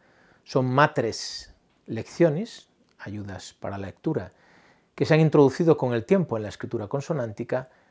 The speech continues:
la diferencia entre las lecturas del texto masorético y la Septuaginta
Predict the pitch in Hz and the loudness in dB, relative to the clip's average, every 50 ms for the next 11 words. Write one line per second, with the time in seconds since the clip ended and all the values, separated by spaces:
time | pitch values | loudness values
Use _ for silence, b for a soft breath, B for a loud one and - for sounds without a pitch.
0 | b b b b _ - - 131 135 131 - 147 160 165 156 - 156 135 - 139 | b b b b _ 0 2 2 2 4 4 4 4 4 2 2 0 0 2 2
1 | 127 117 117 120 - - - 147 143 143 139 131 123 - - - - - - 156 | 2 2 0 -2 -4 -2 0 2 4 6 4 4 4 0 -8 -16 -18 -18 -20 -14
2 | 143 - 101 98 - - - - - 110 110 110 - 127 123 175 185 185 147 - | -12 -12 -12 -12 -12 -14 -16 -12 -10 -10 -10 -8 -6 0 2 2 2 2 -4 -6
3 | 120 110 107 107 - - 147 - - 151 - - 143 131 127 - 143 151 - | -4 -4 -4 -6 -6 -8 -8 -4 -4 -6 -4 -4 -8 -8 -4 -6 -6 -6 -6